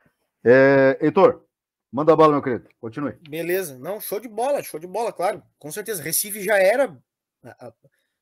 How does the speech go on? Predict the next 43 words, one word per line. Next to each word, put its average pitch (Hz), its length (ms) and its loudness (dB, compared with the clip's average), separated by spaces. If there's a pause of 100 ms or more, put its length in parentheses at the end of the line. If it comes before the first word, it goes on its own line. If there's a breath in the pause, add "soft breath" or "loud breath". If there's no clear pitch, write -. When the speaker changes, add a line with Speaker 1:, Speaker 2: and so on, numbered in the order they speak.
Speaker 2:
já 147 140 -8
era 175 120 0
bem 202 180 -6
desenvolvida 202 600 -6
pra 190 100 -6
aquela 180 240 -4
época, 208 240 -4
mas, 220 240 -6 (300 soft breath)
e 233 60 -2
aí, 285 220 0
e 254 80 0
aí, 311 340 -2
aí, 247 220 0
só 320 160 0
completando 269 600 -6
o - 20 -18
meu 220 100 -8
raciocínio, 208 720 -6 (560 soft breath)
e 202 60 -2
aí 254 200 0
a 262 40 2
gente 247 160 -6
vai 226 180 -2
levantar 214 380 -6
essa 214 200 -2
pergunta 196 440 -10
novamente 180 420 -10
na 175 80 -10
semana 175 280 -8
que 160 120 -20
vem, 240 320 -6 (440 soft breath)
mas 208 200 0
daí 208 240 2
até 208 280 -2
a, 208 60 0
a, 135 760 -6
a 131 40 -12
Cici - 300 -4
Clips 175 300 -16
aqui 175 180 -16
já 180 120 -10
se - 120 -8
posicionou, 175 720 -6